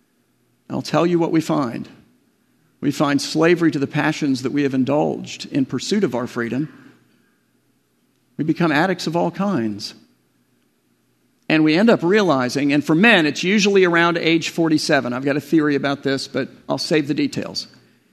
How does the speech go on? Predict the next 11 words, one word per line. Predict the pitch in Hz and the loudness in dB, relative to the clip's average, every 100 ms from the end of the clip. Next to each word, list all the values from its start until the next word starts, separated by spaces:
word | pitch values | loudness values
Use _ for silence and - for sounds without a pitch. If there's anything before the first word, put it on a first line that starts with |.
| _ _ - _ _ - | _ _ -20 _ _ 0
Like, | 196 190 | 2 2
around | 170 208 247 | 4 6 6
age | 233 226 196 | 4 4 2
forty-seven, | 214 208 202 - 190 156 | 4 4 4 4 4 4
you | 151 147 | 2 4
go, | 151 151 147 139 143 - - _ _ _ _ _ _ _ _ _ | 4 4 4 2 -2 -6 -20 _ _ _ _ _ _ _ _ _
"Why | - 127 139 180 185 | -16 -6 0 2 4
am | 180 | 2
I | 165 | 2
doing | 160 139 104 | 2 0 -4
this? | 98 - | -8 -12